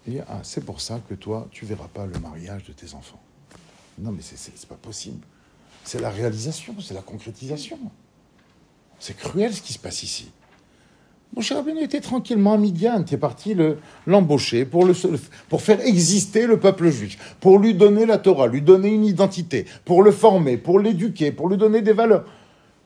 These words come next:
Tout ça, c'est pour, et la valeur est finie quand on a une maison,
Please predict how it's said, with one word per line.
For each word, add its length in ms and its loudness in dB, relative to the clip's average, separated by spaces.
Tout 100 -4
ça, 220 0
c'est 180 -8
pour, 300 -6
et 240 -10
la 180 4
valeur 320 8
est 60 -2
finie 340 0
quand 260 -6
on 120 -2
a 60 2
une 100 2
maison, 340 4